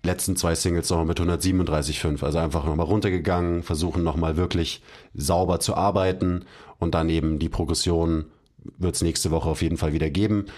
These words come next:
Aber der Sprung war vielleicht nicht ganz so groß wie von, äh, Woche eins auf Woche zwei oder so.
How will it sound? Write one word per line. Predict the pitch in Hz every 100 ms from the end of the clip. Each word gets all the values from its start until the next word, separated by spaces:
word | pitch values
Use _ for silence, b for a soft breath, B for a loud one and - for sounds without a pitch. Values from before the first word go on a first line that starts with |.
| B -
Aber | 80
der | 82
Sprung | - 95 98
war | 92 85
vielleicht | 92 80
nicht | 92 -
ganz | 85 82
so | 87
groß | 80 80 -
wie | 82
von, | - 82 78 76 73
äh, | 82 80 69
Woche | 78 - -
eins | 76 71
auf | - -
Woche | 73 -
zwei | - 73 69
oder | 67 65
so. | -